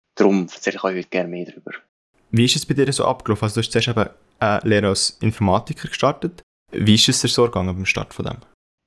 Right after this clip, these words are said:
Speaker 1: Genau, ähm, ja, als Informatiker ist eigentlich, ich habe mich sehr gefreut auf meine Lehre. Ich habe mich gefreut, dass ich bei der Swisscom halt eben die Lehrstelle bekomme. Und ich bin eigentlich voller, voller, voller Freude in die, äh, Berufsschule gegangen. Es hat,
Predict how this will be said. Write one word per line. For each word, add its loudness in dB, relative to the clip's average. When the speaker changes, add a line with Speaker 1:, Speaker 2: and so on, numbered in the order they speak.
Speaker 1:
Genau, 4
ähm, -4
ja, 2
als -4
Informatiker -6
ist -12
eigentlich, -2
ich -12
habe -2
mich -4
sehr -2
gefreut -2
auf -8
meine -2
Lehre. 0
Ich -16
habe 2
mich 0
gefreut, -2
dass -14
ich -8
bei -20
der -10
Swisscom 0
halt 0
eben -8
die -4
Lehrstelle 2
bekomme. -2
Und 0
ich -10
bin -2
eigentlich -8
voller, -2
voller, -4
voller -2
Freude -4
in -6
die, -12
äh, -10
Berufsschule 2
gegangen. -2
Es -6
hat, -12